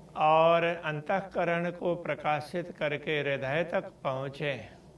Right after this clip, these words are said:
और हृदय से प्रेम प्रकट करके पूर्ण ब्रह्म परमात्मा का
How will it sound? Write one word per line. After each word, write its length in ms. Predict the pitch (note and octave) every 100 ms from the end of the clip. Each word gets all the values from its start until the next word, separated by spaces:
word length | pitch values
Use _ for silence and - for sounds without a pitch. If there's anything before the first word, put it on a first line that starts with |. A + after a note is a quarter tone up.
| - - - - - - - - - -
और 480 | B2 D#3 D#3+ D#3+ D#3
हृदय 440 | D3 D3 E3 A3
से 280 | A3 G#3 F#3
प्रेम 520 | F3+ D#3 D#3 G3 F#3+
प्रकट 400 | - D3+ D3+ D3
करके 560 | D3 C#3 C#3 D3+ C3+ B2+ - - - -
पूर्ण 380 | D#3+ F3 G#3 G3+
ब्रह्म 340 | D#3+ D3+ D3
परमात्मा 760 | C#3+ C#3+ C3 C3 C#3 C#3 C#3+ C3+
का 400 | C3+ C3 B2